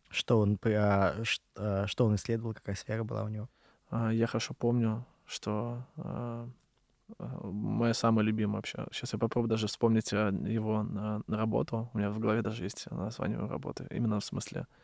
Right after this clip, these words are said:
Speaker 2: дипломной.
Speaker 1: Мгм.
Speaker 2: Но пока это, я пока, да, я буду вспоминать, может, в конце скажу, если вспомню. А, но я специально был маленький совсем, вообще мне было лет пять, и, э,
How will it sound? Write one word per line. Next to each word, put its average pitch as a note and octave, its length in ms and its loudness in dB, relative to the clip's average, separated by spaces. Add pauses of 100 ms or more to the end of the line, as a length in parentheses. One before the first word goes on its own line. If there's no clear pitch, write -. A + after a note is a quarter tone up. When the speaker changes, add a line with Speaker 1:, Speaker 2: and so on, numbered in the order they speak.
(340)
Speaker 2:
дипломной. - 560 -4 (260)
Speaker 1:
Мгм. G#2 240 0 (1080)
Speaker 2:
Но A#2 400 8 (320)
пока B2 200 4
это, A#2+ 160 4
я B2 80 6
пока, - 240 2
да, B2 260 6
я A2+ 60 10
буду G#2+ 140 4
вспоминать, A#2 420 6
может, A#2+ 140 4
в - 40 -18
конце A2 280 4
скажу, A2 400 0
если - 180 -4
вспомню. G#2 460 2 (140)
А, G#2+ 460 6
но A2 360 6 (1120)
я A#2+ 100 4
специально A2+ 360 10
был F#2+ 100 8
маленький G#2 400 10
совсем, G2 380 -2
вообще - 200 -2
мне C2+ 120 -2
было D#2 160 0
лет E2 200 -2
пять, G#2+ 340 4
и, - 100 -6
э, - 640 -4